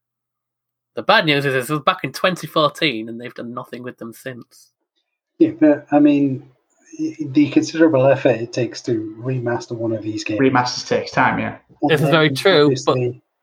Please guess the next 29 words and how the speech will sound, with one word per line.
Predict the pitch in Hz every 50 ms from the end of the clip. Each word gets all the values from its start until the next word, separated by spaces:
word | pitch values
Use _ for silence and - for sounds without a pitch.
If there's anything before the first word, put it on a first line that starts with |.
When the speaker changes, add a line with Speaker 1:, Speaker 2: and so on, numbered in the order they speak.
| -
Speaker 2:
they | 143 139
wanna | 131 139 139 135 127
stagger | 127 - - - 131 127 123 151 151 143 147
those | 156 156 156 -
releases, | 156 143 156 160 - - 185 180 -
'cause | - - 120 120
they, | 131 139 139
if | 139 135 -
they | 147 135
release | 131 143 143 147 143 -
everything | 147 143 143 165 160 160 147 135
at | 131
once, | 123 135 139 123 113 107 - - - - _ _ _ _ _ _ _ _ -
no | 120 123
one's | 131 123 -
gonna | - 120 117
buy | - 127 135 147
anything, | 160 156 160 170 175 180 175 - _ -
but | 135 127 123 123 - - _ _ _ _ _ _ _ -
I | 139 135
see | 131 - 160
what | 135 117
you | 110 107
mean. | 110 107 104 - _ _ _ _ _ -
Speaker 1:
Yeah, | 160 139 127
that's | 147 156 -
true, | - - 214 185 165 156
but | 156 - 151 -
also | 170 170 170 160 - - 147 147 135 135 127